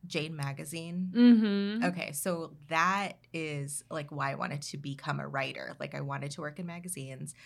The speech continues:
Speaker 1: but I was, like, a kid growing up in Oxnard, and I was like, "How the hell am I gonna," I think I actually, like, applied for an internship, and I was like, "I don't know, how am I gonna ever, like, be in New York?" But I, like, did, whatever.
Speaker 2: <laughs>
Speaker 1: Nothing happened with that. Um,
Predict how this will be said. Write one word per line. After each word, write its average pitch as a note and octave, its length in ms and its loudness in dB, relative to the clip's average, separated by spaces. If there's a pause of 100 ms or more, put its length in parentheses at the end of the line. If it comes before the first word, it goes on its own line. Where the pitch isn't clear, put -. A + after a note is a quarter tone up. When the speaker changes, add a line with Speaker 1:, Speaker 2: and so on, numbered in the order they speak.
(200)
Speaker 1:
but - 120 -2
I D3 160 -2
was, D3 240 -6
like, D3 180 -10
a C#3+ 40 -10
kid C#3+ 260 -6
growing F3+ 320 -2
up F#3+ 140 -8
in G#3+ 80 -6
Oxnard, D3 580 -2
and C#3+ 80 -2
I C#3+ 40 -4
was C#3+ 100 -6
like, D3 100 -8
"How E3+ 160 -6
the F3+ 80 -4
hell F3 160 -2
am F3 80 -4
I F3 60 -4
gonna," E3 160 -8
I E3 80 0
think A#3+ 160 0
I D4 240 -4
actually, F3 380 -6
like, C#3+ 260 -8 (260)
applied C#3+ 480 -4
for D3 120 -8
an C#3+ 100 -4
internship, F#3 800 -2
and E3 120 -6
I D3 60 -2
was C#3+ 100 -4
like, D3 120 -6
"I D3+ 60 -2
don't D#3+ 100 -4
know, D3 100 -2
how D3+ 220 -2
am D#3+ 60 -2
I D#3+ 60 -2
gonna D3+ 320 -4 (240)
ever, D3+ 280 0
like, D3 200 -6
be D3+ 120 -2
in D3 80 -2
New D3 80 -2
York?" C#3 320 -4
But D3+ 100 0
I, C#3+ 100 2
like, C#3 300 -4
did, C3+ 260 -6
whatever. A#2+ 380 -2
Speaker 2:
<laughs> - 100 -6
Speaker 1:
Nothing F3+ 220 -2
happened B2+ 340 -4
with B2+ 120 -6
that. C#3+ 280 2 (600)
Um, D3+ 500 2